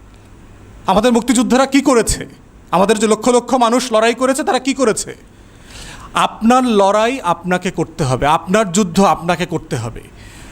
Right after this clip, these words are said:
আপনাকে আপনার বন্ধু রাষ্ট্ররা, কৌশলগত মিত্র যারা আছে, তারা সময়ে সময়ে আপনাকে সাহায্য করবে, পাশে দাঁড়াবে,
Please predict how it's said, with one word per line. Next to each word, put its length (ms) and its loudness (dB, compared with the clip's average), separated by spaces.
আপনাকে 720 2
আপনার 360 2
বন্ধু 400 4
রাষ্ট্ররা, 640 2
কৌশলগত 680 2
মিত্র 440 2
যারা 260 4
আছে, 320 -4
তারা 180 2
সময়ে 380 0
সময়ে 320 0
আপনাকে 340 -2
সাহায্য 380 0
করবে, 340 0
পাশে 280 2
দাঁড়াবে, 460 0